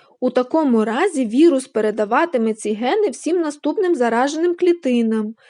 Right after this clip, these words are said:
Інколи такі запозичені гени надають клітині,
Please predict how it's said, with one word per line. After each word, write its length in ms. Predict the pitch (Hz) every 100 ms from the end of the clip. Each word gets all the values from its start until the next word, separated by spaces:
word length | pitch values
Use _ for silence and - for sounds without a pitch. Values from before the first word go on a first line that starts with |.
| - _ -
Інколи 520 | 294 480 - 254 247
такі 300 | 254 254 330
запозичені 840 | 247 240 240 220 339 349 220 214
гени 360 | 214 269 415 330
надають 420 | 254 220 254 294
клітині, 640 | - 220 220 294 427 330